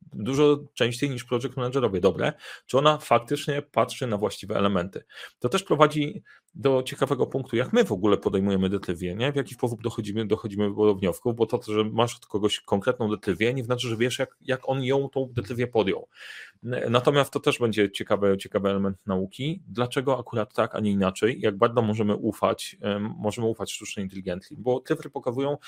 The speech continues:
słuchaj, pięć na sześć dobrze rozpoznaje, niech sobie rozpoznaje, tylko że rozpoznaje nie to, e, czego, czego my chcemy. E, zmierzając tak trochę do końca, a chociaż całkiem, całkiem mam niezły timing, e, to trochę,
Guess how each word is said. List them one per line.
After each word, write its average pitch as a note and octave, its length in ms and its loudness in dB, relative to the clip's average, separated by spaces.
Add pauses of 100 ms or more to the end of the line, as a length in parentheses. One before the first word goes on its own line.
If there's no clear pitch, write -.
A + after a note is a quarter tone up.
(140)
słuchaj, - 200 4
pięć D3+ 220 -2
na D3 80 0
sześć D3 280 2
dobrze C3+ 240 2
rozpoznaje, A#2 520 2
niech A#2+ 140 -2
sobie C3+ 140 4
rozpoznaje, G#2 680 0
tylko A#2+ 300 -4
że A#2 160 4
rozpoznaje A2+ 480 -2
nie G#2 120 0
to, A2+ 240 2 (520)
e, G2+ 260 4
czego, G2 500 6 (960)
czego G2+ 180 0
my G2 120 0
chcemy. E2+ 320 -8 (480)
E, G#2 260 2 (140)
zmierzając D3 480 0
tak - 140 -4
trochę B2+ 220 -2
do B2 100 -4
końca, B2+ 460 -2 (160)
a D#4+ 100 -2
chociaż - 240 -8
całkiem, G#2+ 360 0
całkiem A2 240 -2
mam G2+ 140 0
niezły G2 240 0
timing, E2+ 460 -2 (520)
e, - 180 2
to - 160 0
trochę, E3 720 6